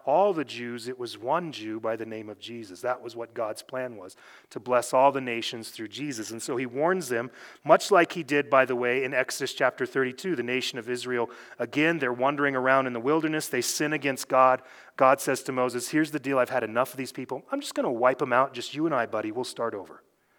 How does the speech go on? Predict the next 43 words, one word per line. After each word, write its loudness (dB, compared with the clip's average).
We'll -2
rebuild -2
the -8
nation -6
Israel. -4
I 2
don't -6
need -8
any -10
of -14
these -14
people." -18
Moses -2
begs 2
God 4
not -4
to -18
destroy -8
him. -8
So -4
he 0
doesn't 4
destroy -4
him, -8
but 4
he -10
doesn't 0
let -4
them -8
enter -8
the -8
promised -8
land. -16
The -10
next -6
generation -8
gets -16
to -20
go -8
into -14
the -14
promised -16
land. -18